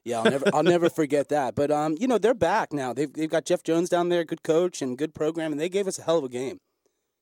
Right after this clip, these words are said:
Speaker 1: And, and that's, it's nice to see us in a tight game with O D U.
Speaker 2: Yeah, it was a really close game. Um, it's, uh, some of those,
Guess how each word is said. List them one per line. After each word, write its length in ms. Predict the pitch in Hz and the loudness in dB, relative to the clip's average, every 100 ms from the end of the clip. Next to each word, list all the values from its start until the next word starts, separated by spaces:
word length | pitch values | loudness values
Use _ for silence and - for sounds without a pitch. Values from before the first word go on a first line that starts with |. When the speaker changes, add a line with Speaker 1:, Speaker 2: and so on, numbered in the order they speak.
| - | -8
Speaker 1:
And, 160 | 147 | -4
and 160 | 147 170 | 0 0
that's, 160 | 226 | 0
it's 180 | 196 196 | -2 -2
nice 200 | 208 254 | 0 0
to 100 | - | 0
see 220 | - 156 143 | 0 0 0
us 220 | 139 - | -2 -4
in 120 | 135 | -6
a 40 | |
tight 240 | 120 131 117 | -6 -8 -8
game 140 | 117 | -10
with 120 | 104 | -12
O 100 | 107 | -12
D 80 | 95 | -14
U. 180 | 90 82 _ _ _ _ - | -14 -18 _ _ _ _ -4
Speaker 2:
Yeah, 200 | 165 143 | 0 2
it 60 | |
was 160 | 175 214 | 2 2
a 40 | |
really 180 | 175 202 | 2 2
close 240 | 190 180 | 2 -2
game. 360 | - 165 160 156 | 0 -2 0 -2
Um, 560 | - 143 139 135 135 131 | -2 0 0 0 -2 -4
it's, 360 | - 143 135 - | -4 -4 -4 -4
uh, 420 | 143 131 127 127 120 _ _ _ _ _ _ - | -2 0 0 -4 -8 _ _ _ _ _ _ -6
some 160 | 185 | -4
of 60 | 170 | 0
those, 260 | 165 156 | 0 -2